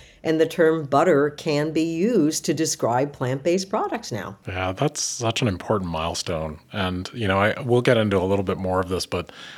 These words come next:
Speaker 2: I think you're one of the people that combines brand and activism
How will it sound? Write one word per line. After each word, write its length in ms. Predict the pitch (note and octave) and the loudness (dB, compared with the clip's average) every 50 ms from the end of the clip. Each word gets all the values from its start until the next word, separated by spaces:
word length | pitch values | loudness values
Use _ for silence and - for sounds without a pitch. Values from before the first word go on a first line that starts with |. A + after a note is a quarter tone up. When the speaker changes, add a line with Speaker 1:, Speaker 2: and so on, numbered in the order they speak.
| - - | -6 -2
Speaker 2:
I 100 | A2 G#2+ | 0 4
think 260 | B2 C#3+ D3 C#3+ - | 4 4 4 2 0
you're 180 | G#2 G#2+ A2 | 0 2 2
one 240 | G#2+ G#2 G2+ A2+ G#2+ | 0 0 2 2 2
of 80 | G#2+ G2 | 2 2
the 100 | - F2 | -2 -6
people 440 | - - G2+ G2+ - G#2 G2 F2+ E2+ | -6 -4 -4 -4 -2 -2 -2 -2 0
that 260 | F2 E2+ E2+ E2 - _ _ _ _ _ _ _ _ | 0 -2 -2 -4 -6 _ _ _ _ _ _ _ _
combines 600 | - G#2+ G2 F2+ F#2 F#2 F#2+ G2 F#2+ F#2 F2 - | -8 -8 -6 -2 -2 -2 0 0 -2 -4 -6 -8
brand 500 | - _ _ - F#2 F#2 F#2 F#2+ F#2+ F2+ | -12 _ _ -4 -2 -2 -2 -2 -4 -4
and 100 | F2+ E2 | -6 -6
activism 720 | E2 E2+ F2 - - G2 E2 F2 E2 D#2 D#2+ D2+ D2 - | -6 -6 -6 -6 -8 -10 -8 -8 -8 -8 -8 -10 -10 -14